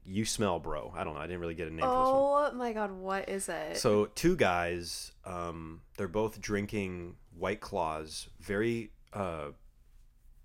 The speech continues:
Speaker 1: you know, casually, but they're kinda hiding it. You, you know how you can tell people's body language. You know, you're at public space. You're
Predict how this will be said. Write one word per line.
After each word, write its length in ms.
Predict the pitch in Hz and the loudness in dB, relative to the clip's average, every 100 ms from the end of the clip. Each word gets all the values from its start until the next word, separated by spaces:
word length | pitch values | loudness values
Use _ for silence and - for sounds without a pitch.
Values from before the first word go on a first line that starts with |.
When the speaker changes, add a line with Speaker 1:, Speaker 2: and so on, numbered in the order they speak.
| - | -10
Speaker 1:
you 80 | - | -6
know, 200 | 104 85 - - - - - - | -4 -6 -12 -20 -20 -20 -20 -12
casually, 420 | - 143 131 127 | 2 4 6 2
but 80 | 117 | 2
they're 80 | 113 | 0
kinda 180 | 123 107 | 0 -4
hiding 420 | - 98 95 95 | -2 0 0 0
it. 140 | 95 104 | -2 -6
You, 80 | 113 | -6
you 80 | 156 | -4
know 60 | |
how 60 | 147 | -2
you 80 | 98 | -2
can 120 | 80 | -4
tell 180 | - 80 | -6 -2
people's 260 | 82 82 78 | -2 -2 -4
body 260 | 82 80 | -4 -4
language. 420 | 80 80 80 - 98 | -6 -8 -10 -10 -10
You 80 | 90 | -8
know, 60 | |
you're 140 | 87 - | -6 -6
at 140 | - | -4
public 280 | - 82 - | -4 -4 -6
space. 400 | - - 64 | -8 -10 -10
You're 120 | - | -12